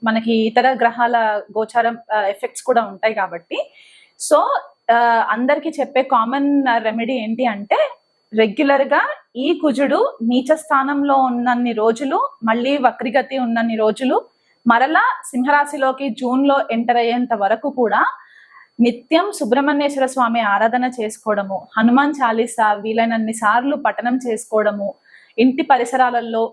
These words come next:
మీకు ఎటువంటి కాంప్లికేషన్స్ ఉన్నా సరే కోపతాపాలకి లోనవ్వకుండా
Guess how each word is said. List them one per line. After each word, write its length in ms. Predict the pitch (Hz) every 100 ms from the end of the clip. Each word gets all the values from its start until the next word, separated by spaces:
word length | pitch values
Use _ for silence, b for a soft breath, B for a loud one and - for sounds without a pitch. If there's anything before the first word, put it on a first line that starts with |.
| 226
మీకు 340 | 220 220 220
ఎటువంటి 800 | 220 208 247 269 277 285 277 269 240
కాంప్లికేషన్స్ 760 | 226 240 247 254 254 254 247
ఉన్నా 260 | 226 214 226
సరే 400 | 233 214 240 339 -
కోపతాపాలకి 1040 | 233 233 240 247 240 233 233 240 240 - 202
లోనవ్వకుండా 840 | 214 220 233 220 226 220 196 196